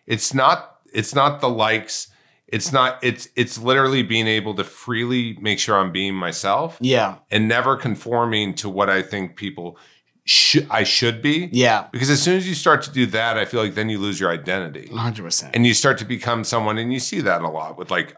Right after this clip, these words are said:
Speaker 1: a lot of different people where they get really frustrated because they end up being someone that people expect them to be, but they're
Speaker 2: Yes.
Speaker 1: not them.
Speaker 2: Yes.
Speaker 1: And so I was like, like, I, when I post, um,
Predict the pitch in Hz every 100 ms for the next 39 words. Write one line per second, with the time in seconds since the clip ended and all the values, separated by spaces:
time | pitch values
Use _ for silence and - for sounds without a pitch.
0 | - 95 90 90 92 87 - 98 101 123
1 | 110 98 92 95 92 101 113 117 139 139
2 | 139 113 104 101 98 90 98 90 87 _
3 | - _ _ - 110 110 107 107 - _
4 | _ 90 113 123 131 123 110 101 101 95
5 | 110 104 95 - 110 92 104 87 80 101
6 | 92 85 92 85 78 98 110 73 71 113
7 | 82 - - - _ - 110 127 123 123
8 | 120 120 123 113 - _ _ _ _ _
9 | - 104 110 110 - 107 101 98 - 110
10 | 98 - 98 92 87 82 73